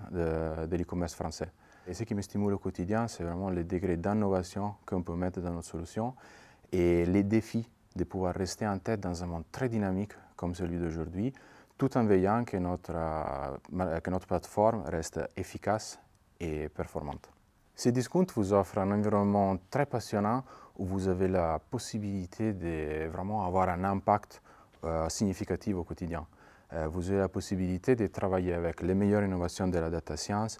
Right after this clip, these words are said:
avec une équipe talentueuse, et donc vous aurez vraiment la possibilité de développer votre potentiel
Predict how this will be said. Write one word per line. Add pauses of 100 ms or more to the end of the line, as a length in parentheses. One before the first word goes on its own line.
(260)
avec (140)
une
équipe
talentueuse, (200)
et
donc
vous
aurez
vraiment
la
possibilité
de
développer
votre
potentiel